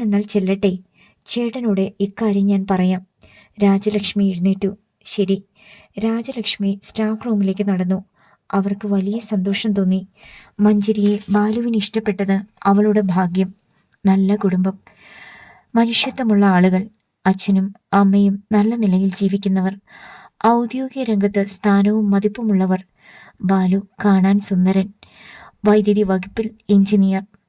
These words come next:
രാജലക്ഷ്മിക്ക് അന്ന് നല്ലൊരു ദിവസമായിരുന്നു. ഒന്നാം തരം അധ്യാപികയായിരുന്നു എങ്കിലും അന്നത്തെ ക്ലാസ്സുകൾ പതിവിലും മികച്ചതായി എന്നവൾക്ക് തോന്നി. അന്ന് വൈകുന്നേരം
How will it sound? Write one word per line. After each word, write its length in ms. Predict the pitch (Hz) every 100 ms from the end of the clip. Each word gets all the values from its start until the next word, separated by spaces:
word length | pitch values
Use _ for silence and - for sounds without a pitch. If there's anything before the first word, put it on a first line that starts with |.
| _ _ _ _ _ _ _ _ - - - - -
രാജലക്ഷ്മിക്ക് 880 | 226 226 220 247 214 - 202 202 196 190 -
അന്ന് 220 | 202 196
നല്ലൊരു 400 | 190 190 202 226
ദിവസമായിരുന്നു. 720 | 202 185 180 202 185 185 180 202 - - - - - _
ഒന്നാം 340 | 226 226 247 254
തരം 200 | 262 254 - _ -
അധ്യാപികയായിരുന്നു 1000 | 202 180 220 226 233 233 196 185 185 190 - 196
എങ്കിലും 380 | 190 196 190 196 - - - _ -
അന്നത്തെ 340 | 208 208 214
ക്ലാസ്സുകൾ 560 | 208 208 196 - 202 196 - - - _
പതിവിലും 440 | 214 208 214 226 208
മികച്ചതായി 600 | 202 208 226 214 196 202 -
എന്നവൾക്ക് 500 | 196 196 190 190 208
തോന്നി. 280 | 196 185 185 - _ _ - - - - -
അന്ന് 220 | 240 240 285
വൈകുന്നേരം 640 | 262 214 214 214 208 202